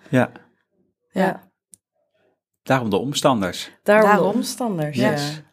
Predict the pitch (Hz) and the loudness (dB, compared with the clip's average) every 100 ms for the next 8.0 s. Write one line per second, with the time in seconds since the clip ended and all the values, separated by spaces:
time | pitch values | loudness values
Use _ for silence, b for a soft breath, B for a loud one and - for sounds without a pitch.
0 | B B B B B 143 139 139 117 139 | B B B B B -2 0 2 4 4
1 | 139 156 123 113 104 110 107 104 123 180 | 4 6 6 6 2 0 2 0 2 4
2 | 143 139 143 127 135 117 117 101 110 170 | 4 4 4 6 4 2 0 0 2 0
3 | 185 - 127 131 131 - - 175 - - | -2 -4 -2 -2 -2 -4 -4 -4 -6 -10
4 | 143 139 135 127 147 143 151 147 151 160 | -6 -6 -6 -2 2 4 4 4 0 2
5 | 151 220 - 214 220 131 220 - - _ | 4 2 -2 -4 2 4 4 -2 -16 _
6 | - 247 147 147 - 147 143 147 - - | 2 4 4 0 -2 0 0 -2 -4 -2
7 | 143 180 233 - 139 135 139 139 165 | 0 2 0 0 -2 0 -2 0 -2